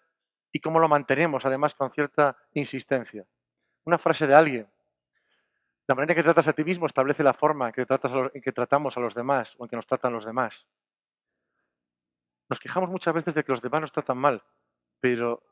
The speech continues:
no es mucho peor de cómo nos tratamos a nosotros mismos. De hecho, muchas veces casi prácticamente un reflejo.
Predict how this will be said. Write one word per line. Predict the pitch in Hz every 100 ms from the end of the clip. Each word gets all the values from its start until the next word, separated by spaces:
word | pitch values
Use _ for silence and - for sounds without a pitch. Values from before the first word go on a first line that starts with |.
| _
no | 127 151
es | 160
mucho | 165 -
peor | - 143 143
de | 123
cómo | 131 131
nos | -
tratamos | 120 - 127 120 117
a |
nosotros | 113 120 113
mismos. | 123 120 101 - _ _ _ _ _ _ _
De | -
hecho, | 143 185
muchas | 175 - 160
veces | 165 156
casi | - 151 160
prácticamente | 156 147 147 147 151 -
un | 117
reflejo. | 117 160 147 104